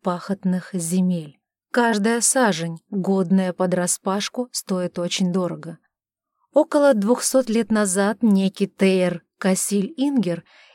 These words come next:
имеющий во владении весьма лакомый кусок земель с романтичным названием "Медовая долина", в народе носящий куда более простецкое название "Воловьи лужки", возжелал передать его за кое-какие услуги некому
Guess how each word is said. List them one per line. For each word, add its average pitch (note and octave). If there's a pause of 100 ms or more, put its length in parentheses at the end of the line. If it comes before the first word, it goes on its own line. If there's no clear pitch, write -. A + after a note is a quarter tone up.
имеющий A#3
во A3
владении G#3+
весьма A3+
лакомый G3+
кусок F#3+
земель F#3+
с -
романтичным F#3+
названием F#3 (360)
"Медовая F#3
долина", F3 (500)
в G#3+
народе A3
носящий G#3
куда G3+
более G3
простецкое F#3+
название F3+
"Воловьи F#3
лужки", F3+ (580)
возжелал A#3+
передать A3
его B3
за A#3+
кое-какие G#3
услуги F#3+
некому G3